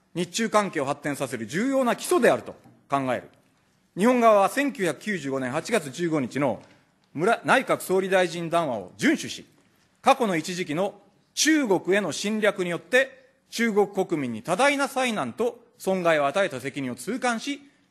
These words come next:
これに深い反省を表明した。こうはっきり述べております。総理、歴代の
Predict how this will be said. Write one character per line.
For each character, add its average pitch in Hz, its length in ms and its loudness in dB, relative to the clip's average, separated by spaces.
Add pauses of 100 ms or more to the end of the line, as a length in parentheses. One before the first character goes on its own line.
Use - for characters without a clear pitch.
(120)
こ 202 100 0
れ 185 80 2
に 170 100 -2
深 302 260 2
い 220 80 -2
反 143 220 -6
省 135 120 -8
を 110 100 -8
表 262 120 0
明 277 120 0
し - 80 -2
た。 - 140 0 (560)
こ 294 380 0
う - 60 -4
は 175 40 -2
っ - 120 -10
き 285 100 -4
り 151 260 -6
述 135 100 -8
べ 120 100 -4
て 160 60 -6
お 139 60 -2
り 92 60 -10
ま 82 100 -20
す。 - 120 -20 (460)
総 208 160 -2
理、 113 180 -8 (680)
歴 220 300 4
代 262 200 2
の 147 260 -8